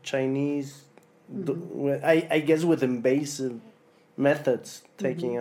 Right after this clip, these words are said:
Speaker 1: out jade from Guatemala.
Speaker 2: Yeah.
Speaker 1: And they, you know, 'cause I had the misconception, and I, and I think a lot of people do, that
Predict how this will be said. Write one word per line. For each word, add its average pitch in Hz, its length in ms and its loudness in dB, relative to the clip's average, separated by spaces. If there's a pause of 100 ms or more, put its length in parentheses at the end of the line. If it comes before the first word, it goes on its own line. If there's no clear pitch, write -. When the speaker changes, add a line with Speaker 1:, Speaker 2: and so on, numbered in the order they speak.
Speaker 1:
out 113 140 -8
jade 120 240 -6
from 110 160 -10
Guatemala. 110 580 -6 (180)
Speaker 2:
Yeah. 175 240 -10 (540)
Speaker 1:
And 180 240 6
they, 175 360 6 (180)
you 143 120 2
know, 156 200 4
'cause 147 300 -4
I 156 80 2
had 175 360 0
the 175 60 4
misconception, 165 1200 2
and 131 140 2
I, 127 240 2
and 135 200 2
I 131 80 2
think 151 240 -4
a 131 60 0
lot 131 220 4
of 139 80 -2
people 147 280 -2
do, 147 280 0
that 117 340 0